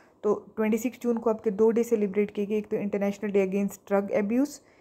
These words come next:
and illicit trafficking और international day to in support of victim of torture। ठीक है, ट्वेंटी सेवन जून को आपका इंटरनेशनल एमएसएमई डे, माइक्रो स्मॉल एंड मीडियम एंटरप्राइजेज डे आपका ट्वेंटी सेवन जून को मनाया गया। ट्वेंटी नाइन जून को आपका नेशनल स्टैटिस्टिक्स डे, जो कि पीसी महलनोबिस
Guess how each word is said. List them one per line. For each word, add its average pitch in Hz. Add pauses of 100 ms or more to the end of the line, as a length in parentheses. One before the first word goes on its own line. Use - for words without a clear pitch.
(260)
and 190
illicit 214
trafficking 220
और -
international 202
day 214
to 220 (880)
in 214
support 220
of 220
victim 202
of 226
torture। -
ठीक 220
है, 247
ट्वेंटी 208
सेवन 220
जून 220
को 214
आपका 214
इंटरनेशनल 208
एमएसएमई 208
डे, 185
माइक्रो 190
स्मॉल 202
एंड 202
मीडियम 202
एंटरप्राइजेज 190
डे 214
आपका 226 (440)
ट्वेंटी 233
सेवन 208
जून 196
को 185
मनाया 175
गया। 170
ट्वेंटी 202
नाइन 226
जून 226
को 220
आपका 233
नेशनल 208
स्टैटिस्टिक्स 208
डे, 233 (420)
जो 214
कि 220
पीसी 220
महलनोबिस 214